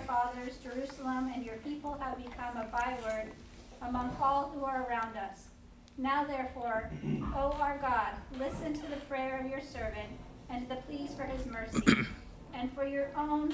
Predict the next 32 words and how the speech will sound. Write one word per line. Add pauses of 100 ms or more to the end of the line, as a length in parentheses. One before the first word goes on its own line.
(140)
sake, (160)
O
Lord, (580)
make
your
face
to
shine
upon
your
sanctuary, (420)
which
is
desolate. (600)
O
my
God, (160)
incline
your
ear
and (260)
hear. (420)
Open
your
eyes
and
see
our
desolations, (420)
and
the
city